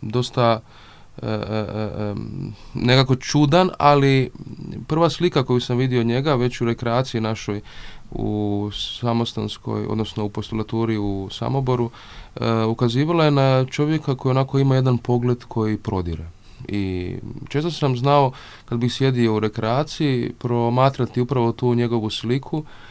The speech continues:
e, gdje točno gledajući u njegove oči, kao da zapravo one sa, sa, sa slike gledaju u tebe.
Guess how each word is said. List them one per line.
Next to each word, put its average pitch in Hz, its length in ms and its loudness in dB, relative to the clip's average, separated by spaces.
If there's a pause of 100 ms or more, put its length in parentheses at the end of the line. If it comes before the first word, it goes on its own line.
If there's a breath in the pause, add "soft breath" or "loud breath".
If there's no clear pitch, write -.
(300 loud breath)
e, - 40 -8 (340)
gdje 107 580 2 (380)
točno 147 380 2
gledajući 131 1000 2
u 120 140 -2
njegove 131 380 2
oči, 143 440 0
kao 147 220 4
da 139 280 6
zapravo 143 480 4
one 156 240 4 (160)
sa, 151 320 2
sa, 143 320 0 (100)
sa 147 360 2
slike 147 420 0
gledaju 131 460 4
u 127 100 2
tebe. 98 360 -2